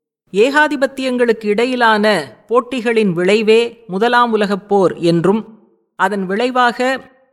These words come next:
ஜாரின் ஆளுகையிலிருந்த ரஷ்யா அத்தகைய பலவீனமான கண்ணியாக உள்ளது என்பதையும் லெனின் தான் முதலில் சுட்டிக்காட்டினார். ரஷ்ய புரட்சியின் இரண்டாவது முக்கியமான நீண்டகால உத்தி என்பது,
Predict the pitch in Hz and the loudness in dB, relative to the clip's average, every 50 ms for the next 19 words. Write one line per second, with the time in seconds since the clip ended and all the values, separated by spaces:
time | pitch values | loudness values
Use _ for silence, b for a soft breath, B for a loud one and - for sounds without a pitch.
0 | _ - 156 156 190 196 220 247 262 277 269 254 247 196 202 233 254 247 233 247 | _ -12 -6 0 2 2 2 2 0 -2 -2 -2 0 0 2 2 2 0 0 0
1 | 247 240 220 214 208 202 208 208 196 185 170 170 160 - - 202 214 220 226 233 | -2 0 0 0 2 2 2 0 0 0 0 0 -2 -2 -2 0 2 2 2 2
2 | 226 - - - _ _ - 175 185 185 - 233 202 220 208 196 170 156 170 180 | 0 -4 -12 -20 _ _ -6 -6 -4 -2 -2 -2 0 0 0 0 0 0 2 2
3 | 208 233 247 254 254 254 254 240 233 233 233 247 247 190 190 196 208 220 226 226 | 2 2 2 0 0 0 0 2 2 2 0 0 -2 -2 -2 0 0 0 0 2
4 | 220 220 214 240 220 180 175 196 208 220 208 233 233 214 185 175 175 180 170 175 | 0 0 0 -2 -2 -2 -2 0 0 0 0 0 0 0 0 0 2 0 2 2
5 | 165 165 175 185 185 185 - - _ _ _ - 165 175 190 214 233 233 220 202 | 2 2 2 0 -2 -4 -8 -18 _ _ _ -2 0 2 2 2 2 0 0 0
6 | 202 196 196 196 202 196 - - 160 165 185 190 202 208 208 196 - 170 160 - | 0 0 0 0 -4 -8 -8 -8 -6 -2 0 0 0 0 -2 -2 -6 -8 -6 -8
7 | 180 180 - 165 151 - 156 147 143 127 110 - - _ _ _ _ _ _ _ | -8 -6 -4 -6 -6 -6 -8 -8 -6 -8 -8 -10 -12 _ _ _ _ _ _ _
8 | _ _ _ _ _ _ _ _ _ _ _ - 208 214 - - 320 311 311 - | _ _ _ _ _ _ _ _ _ _ _ -2 -2 0 0 0 -2 -2 -2 -2
9 | 269 262 254 262 - - 254 262 277 285 247 185 196 214 247 277 277 262 277 269 | -2 -2 -2 -2 -2 -4 -4 -2 -2 -2 -2 -2 0 0 0 0 0 0 0 0
10 | 262 254 247 247 233 208 202 202 - 240 240 240 226 214 214 208 208 208 220 233 | 0 0 -2 -2 -2 -2 -4 -4 -4 -2 -2 0 2 4 4 4 4 2 2 0
11 | 233 202 - - - _ _ _ _ - 175 202 247 277 285 277 269 - 247 240 | -2 -4 -10 -16 -20 _ _ _ _ -2 0 0 0 0 -2 -4 -2 0 0 0
12 | 240 247 240 208 190 185 - - 233 233 220 190 170 170 165 165 156 180 | 0 0 0 -2 -2 -4 -6 -6 -4 -2 0 0 0 2 0 2 2 4